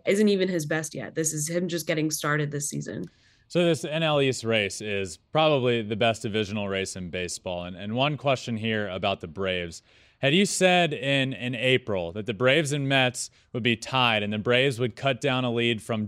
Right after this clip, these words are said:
Speaker 2: double digits and tie the Mets, and it's because of Spencer Strider and Michael Harris the second, people would have been like, "What are you talking about?"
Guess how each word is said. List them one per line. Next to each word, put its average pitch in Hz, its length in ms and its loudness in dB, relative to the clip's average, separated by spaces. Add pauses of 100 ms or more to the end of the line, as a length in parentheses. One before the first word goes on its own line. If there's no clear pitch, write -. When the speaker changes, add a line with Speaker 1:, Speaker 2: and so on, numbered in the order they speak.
Speaker 2:
double 135 320 4
digits 107 640 0 (240)
and 113 200 0
tie 139 400 2
the 139 120 0
Mets, 131 480 2 (180)
and 131 160 0
it's 135 160 -2
because 147 480 2
of 127 100 -2
Spencer 175 520 2
Strider 151 720 2 (200)
and 131 280 0
Michael 156 340 4
Harris 151 400 4
the 143 160 0
second, 135 680 0 (260)
people 156 240 2
would 160 100 6
have 147 80 4
been 151 140 4
like, 135 220 2
"What 131 200 6
are 147 60 4
you 127 140 4
talking 113 420 0
about?" 82 360 -8